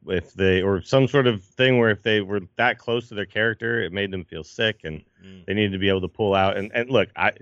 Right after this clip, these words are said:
Speaker 1: who am I to judge if that's
Speaker 2: <laughs>
Speaker 1: true or not? That's just,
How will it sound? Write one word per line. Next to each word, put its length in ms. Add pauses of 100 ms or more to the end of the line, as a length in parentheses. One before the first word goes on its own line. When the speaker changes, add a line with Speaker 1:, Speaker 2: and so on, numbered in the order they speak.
(160)
Speaker 1:
who 180
am 60
I 100
to 80
judge 480 (640)
if 140
that's 320
Speaker 2:
<laughs> 40
Speaker 1:
true 240
or 80
not? 260
That's 240
just, 200